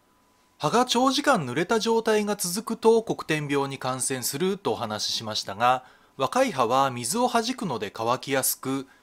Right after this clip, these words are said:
長時間濡れた状態になりづらいのが黒点病にかかりにくい要因です。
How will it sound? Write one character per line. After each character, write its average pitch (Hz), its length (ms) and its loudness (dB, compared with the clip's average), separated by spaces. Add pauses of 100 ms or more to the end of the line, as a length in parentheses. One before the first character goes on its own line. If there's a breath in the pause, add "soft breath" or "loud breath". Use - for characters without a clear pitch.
(220 soft breath)
長 254 200 0
時 254 120 -2
間 127 300 4
濡 120 80 -8
れ 202 100 2
た 262 140 2
状 247 240 -2
態 226 220 -2
に 220 100 0
な 196 140 0
り 196 80 -4
づ 220 160 -2
ら 208 100 4
い 175 80 0
の 123 120 -10
が 180 200 4
黒 151 220 -6
点 147 260 -2
病 143 180 -2
に 139 80 -8
か 123 140 -8
か 135 140 -2
り 135 80 -6
に 135 120 -8
く 233 160 -2
い 156 80 -2
要 107 240 0
因 92 200 -10
で 90 180 -10
す。 - 320 -6